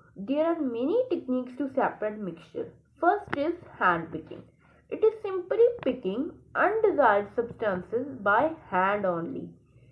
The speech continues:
and separating them by useful ones. The separating substances may be impurity. Yes, it is impure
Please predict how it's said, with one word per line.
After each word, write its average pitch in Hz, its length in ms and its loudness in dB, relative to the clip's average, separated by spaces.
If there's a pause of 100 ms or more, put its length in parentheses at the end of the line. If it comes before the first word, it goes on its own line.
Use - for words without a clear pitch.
(140)
and 302 200 0
separating 349 920 2
them 233 420 0
by 240 200 6
useful 220 560 0
ones. 151 280 -4 (500)
The 269 180 -2
separating 349 560 2 (140)
substances 254 640 0 (120)
may 196 140 -2
be 185 240 -8
impurity. 240 640 0 (100)
Yes, 247 180 6 (180)
it 180 160 -2
is 247 80 0 (160)
impure 349 440 0